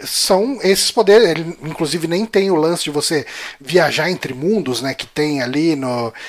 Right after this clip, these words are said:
Speaker 2: que tem no A Link to the Past, e acaba tendo no, no Ocarina of Time, né, que você toca e vai pro futuro,
Speaker 1: É que o
Speaker 2: pro
Speaker 1: mundo é
Speaker 2: passado.
Speaker 1: pequeno, né, também.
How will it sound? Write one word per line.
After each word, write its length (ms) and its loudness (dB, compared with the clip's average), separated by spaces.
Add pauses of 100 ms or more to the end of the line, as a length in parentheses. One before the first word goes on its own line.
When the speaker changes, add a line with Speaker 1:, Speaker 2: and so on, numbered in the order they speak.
(220)
Speaker 2:
que 140 -12
tem 220 -4
no 80 -2
A 20 -2
Link 240 -4
to 80 -4
the 80 -10
Past, 460 2
e 20 -4
acaba 320 -2
tendo 300 0 (380)
no, 500 0
no 840 -2
Ocarina 360 -6
of 140 -10
Time, 340 0
né, 100 -6
que 100 -14
você 220 -8
toca 360 -6
e 40 -16
vai 160 -2
pro 100 -10
futuro, 380 -2
Speaker 1:
É 20 -2
que 80 -4
o 60 0
Speaker 2:
pro 80 2
Speaker 1:
mundo 80 0
é 20 -8
Speaker 2:
passado. 240 0
Speaker 1:
pequeno, 460 -2
né, 200 -4
também. 320 -8